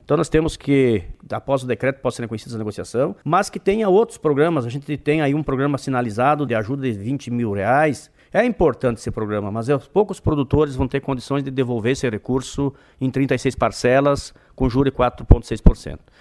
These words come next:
Então, quem sabe, nós temos que buscar juntos, sensibilizar os governos,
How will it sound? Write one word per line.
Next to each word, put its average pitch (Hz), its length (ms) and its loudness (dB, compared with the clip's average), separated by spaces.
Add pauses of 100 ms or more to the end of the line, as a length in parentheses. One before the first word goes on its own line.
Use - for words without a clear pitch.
(160)
Então, 143 160 2
quem 165 160 2
sabe, 147 480 0
nós 120 140 -2
temos 135 220 -2
que 123 280 -4
buscar 113 360 -2
juntos, 139 440 0
sensibilizar 120 640 0
os 143 80 -2
governos, 127 600 0